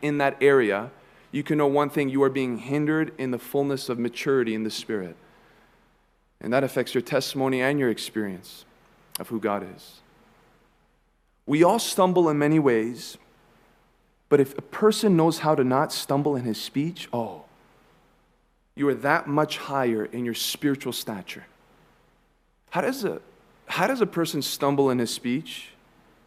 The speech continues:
What does that look like? It looks like boasting or trumpeting in yourself. It looks like hurtful language driven by emotion.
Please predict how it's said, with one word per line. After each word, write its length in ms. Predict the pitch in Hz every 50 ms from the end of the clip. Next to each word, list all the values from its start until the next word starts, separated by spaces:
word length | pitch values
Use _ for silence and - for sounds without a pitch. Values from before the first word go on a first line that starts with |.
| _ _ _ _ _ _ _ _ _ _ _ _ _ _ _ _ _ _ _ _ _ _ _ _ _ _ _ _ _ _ _ _ _ -
What 100 | 156 180
does 120 | 226 208
that 200 | 233 214 170 139
look 360 | 147 147 151 170 165 165 -
like? 420 | 131 110 95 87 - - - - - _ _ _ _ _ _ _ _ _ _ _ _ _ _ _ _ _ _ _ _ _ _ _ _ _ _ _ _ _ _ _ _ _ _ _ _ _ _
It 40 | -
looks 140 | - - -
like 220 | 160 143 143 120
boasting 500 | 139 139 156 160 160 - - 143 131 120
or 60 | 123
trumpeting 760 | 117 - - - - 143 151 156 156 120 113 110 107 101 104 - _ _ _ _ - - _ _ _ _ _ _
in 120 | - 123 117
yourself. 460 | 117 113 - - 135 139 113 71 - - - - _ _ _ _ _ _ _ _ _ _ _ _ _ _ _ _ _ _ _ _ _ _ _ _ _ _ _ -
It 100 | 127 151
looks 180 | 175 165 -
like 180 | 175 147 120 117
hurtful 440 | - 147 156 170 - - 160 143 131
language 560 | 131 135 151 151 131 127 117 113 - - -
driven 480 | 113 123 131 123 139 156 151 147 139 127
by 160 | 117 110 113
emotion. 640 | 113 110 113 117 135 139 - - - 90 82 -